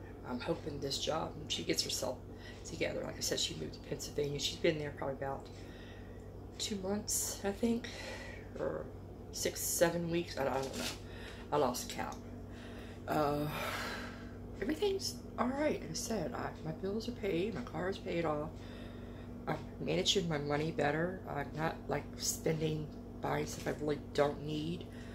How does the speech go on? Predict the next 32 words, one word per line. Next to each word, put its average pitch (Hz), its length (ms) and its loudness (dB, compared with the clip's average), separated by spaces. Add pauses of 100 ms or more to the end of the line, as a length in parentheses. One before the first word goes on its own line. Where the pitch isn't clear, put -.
(560)
Uh, - 180 0 (160)
I - 40 -6
kinda, 165 280 0
like, 147 220 0
on 156 60 0
a 147 60 0
no 143 240 4
buy. 147 420 6 (680)
Um, 139 460 0 (640)
I'm 147 140 0
trying 147 260 8
to 147 60 4
get 143 240 0
rid 147 160 2
of 156 80 -2
stuff 156 340 2 (140)
that 143 100 2
I 131 80 4
don't 131 180 0 (140)
use 147 220 -2
anymore, 147 400 0
like 135 180 0
declutter 139 640 2
my 131 100 2
makeup 139 480 0 (200)
and 113 120 -2 (360)
stuff - 280 -2
like 120 180 -4
that 131 220 2
I'm 131 120 -2
not 127 220 0
using. 151 420 -2